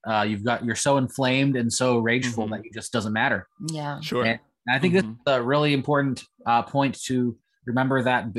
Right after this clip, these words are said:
Speaker 1: uh, Bayo Akumulafe quote. You know, what if the, the, uh, the <laughs> response to the problem is part of the problem?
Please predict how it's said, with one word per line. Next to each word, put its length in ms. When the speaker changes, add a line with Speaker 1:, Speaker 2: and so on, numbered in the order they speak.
Speaker 1:
uh, 220
Bayo 380
Akumulafe 640
quote. 360
You 80
know, 100
what 140
if 200
the, 380
the, 380
uh, 200
the 520
<laughs> 20
response 540
to 80
the 80
problem 400
is 100
part 240
of 60
the 80
problem? 560